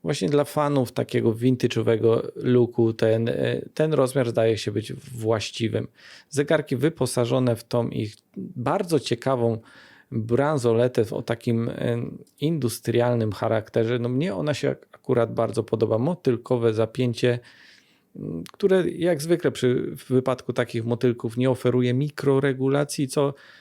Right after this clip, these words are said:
przy tej długości, e, ogniw może da się jakoś, e, jakoś obejść. Zresztą moje doświadczenie jest takie, że jak mamy mały, lekki zegarek, to można go spokojnie nieco luźniej nosić na nadgarstku i to jakoś nie przeszkadza.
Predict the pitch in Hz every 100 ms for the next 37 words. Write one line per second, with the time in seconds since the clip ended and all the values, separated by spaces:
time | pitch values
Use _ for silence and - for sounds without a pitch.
0 | _ - 135 123 165 160 123 127 143 -
1 | - 131 131 - 120 120 120 - 151 143
2 | 143 151 147 - - _ _ _ - 170
3 | 160 180 208 180 165 135 123 117 - 107
4 | 104 110 101 - 139 120 113 - - -
5 | - - - - 117 113 113 - 123 117
6 | 123 185 - 190 156 156 185 180 147 156
7 | - 151 143 123 147 139 127 131 135 127
8 | 123 120 156 131 120 135 - - 120 120
9 | 123 120 113 - 113 110 113 107 110 -
10 | - 107 120 113 107 117 131 120 113 120
11 | 120 110 117 - 123 123 120 120 - 113
12 | 110 117 113 - 120 - - 113 117 117
13 | 117 113 107 - 113 120 120 113 - -
14 | 98 104